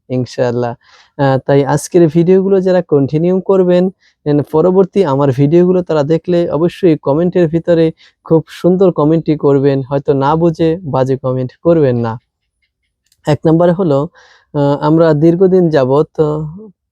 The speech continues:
পরিশ্রমের মাধ্যমে, আহ, আমরা অনেক লোককে মাজার থেকে ফিরিয়ে এনেছি, যেগুলো হান্ড্রেড পার্সেন্ট শিওর। আহ, মাজারে যারা কাজ করছেন তাদেরকে অনেকে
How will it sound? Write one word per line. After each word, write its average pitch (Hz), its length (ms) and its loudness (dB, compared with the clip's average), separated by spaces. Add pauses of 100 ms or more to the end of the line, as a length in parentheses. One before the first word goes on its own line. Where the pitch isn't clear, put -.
পরিশ্রমের 196 640 0
মাধ্যমে, 143 600 -2 (380)
আহ, 156 60 -4
আমরা 147 420 0
অনেক 175 360 0
লোককে 165 520 0
মাজার 151 460 0
থেকে 156 300 -2
ফিরিয়ে 139 400 0
এনেছি, 127 460 -2 (300)
যেগুলো 156 460 0
হান্ড্রেড 147 360 -4
পার্সেন্ট 151 380 -2
শিওর। 139 360 0 (580)
আহ, 143 180 0
মাজারে 151 380 2
যারা 156 200 2
কাজ 147 260 -4
করছেন 180 320 -4
তাদেরকে 160 480 -4
অনেকে 143 680 0